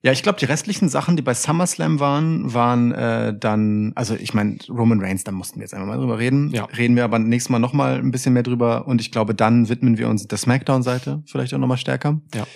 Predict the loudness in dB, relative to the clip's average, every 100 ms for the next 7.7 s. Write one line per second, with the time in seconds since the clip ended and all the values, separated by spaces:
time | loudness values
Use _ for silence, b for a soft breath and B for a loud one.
0 | B B B -2 0 0 0 0 0 0
1 | -2 -2 -2 -2 0 2 2 4 2 2
2 | 2 0 -2 -4 -4 -4 -4 -2 -2 0
3 | -2 -4 _ -2 0 2 0 -2 0 2
4 | 2 0 0 2 2 2 0 -6 B B
5 | B -12 -10 -2 2 2 2 2 2 2
6 | 4 6 6 6 6 6 4 2 0 0
7 | -2 0 2 0 -2 -6